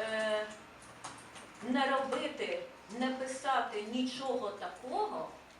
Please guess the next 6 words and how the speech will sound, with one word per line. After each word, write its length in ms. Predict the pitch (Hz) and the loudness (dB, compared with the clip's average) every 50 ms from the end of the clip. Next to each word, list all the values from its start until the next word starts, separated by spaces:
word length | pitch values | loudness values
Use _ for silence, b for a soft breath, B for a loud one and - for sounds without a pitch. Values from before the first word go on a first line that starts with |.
| - - - - | -20 -18 -14 -12
що 220 | - - 208 208 | -8 -6 -4 -6
потім 420 | 208 - - 302 359 349 339 349 330 302 262 | -6 -6 -4 -4 -4 -4 -4 -6 -6 -6 -4
би 100 | 294 302 294 294 277 - 277 - - - - - - - - - | -2 0 0 0 0 -2 -2 -4 -4 -6 -6 -8 -6 -2 2 4
доводилося 880 | 233 226 226 247 277 254 254 269 262 254 254 254 - 240 240 240 233 233 - - - - 240 | 4 4 4 2 0 0 2 2 2 2 0 0 2 4 4 4 4 2 -2 -8 -6 0 0
виправляти 680 | 240 247 240 254 254 254 254 254 269 269 269 262 254 | 2 2 2 2 2 2 2 2 0 0 0 -2 -6
іншим. 680 | 247 254 - 214 208 - - - - - - - - | -6 -8 -8 -10 -10 -12 -12 -12 -10 -10 -10 -10 -12